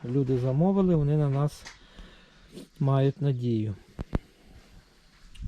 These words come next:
Ось так. Ну, зараз він довго простояв, зараз будемо бачити. Тут стояла четверка, зараз буду міняти. І будемо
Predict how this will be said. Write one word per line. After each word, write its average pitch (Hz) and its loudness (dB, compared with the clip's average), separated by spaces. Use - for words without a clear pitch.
Ось - -2
так. 120 0
Ну, 170 2
зараз 165 2
він 151 4
довго 143 4
простояв, 196 4
зараз 143 0
будемо 139 -2
бачити. 113 -2
Тут 123 -2
стояла 127 0
четверка, 175 -2
зараз 131 -2
буду 123 -4
міняти. 165 2
І 170 6
будемо 151 2